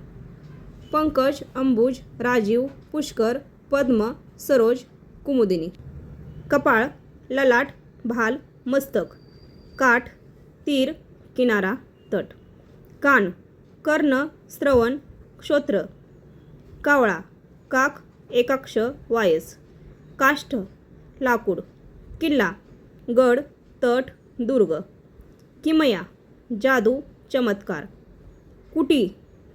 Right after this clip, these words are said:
झोपडी. कृपण, कंजूस, चिक्कू. कृश, हडकळा.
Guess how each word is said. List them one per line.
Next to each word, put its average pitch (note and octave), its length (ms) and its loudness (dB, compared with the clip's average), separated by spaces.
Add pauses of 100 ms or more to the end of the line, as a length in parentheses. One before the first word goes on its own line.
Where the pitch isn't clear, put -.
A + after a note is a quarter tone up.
(100)
झोपडी. G#3+ 460 2 (640)
कृपण, D4+ 380 0 (500)
कंजूस, C#4+ 540 0 (280)
चिक्कू. F#3+ 360 -8 (640)
कृश, D4 280 2 (520)
हडकळा. A3+ 440 0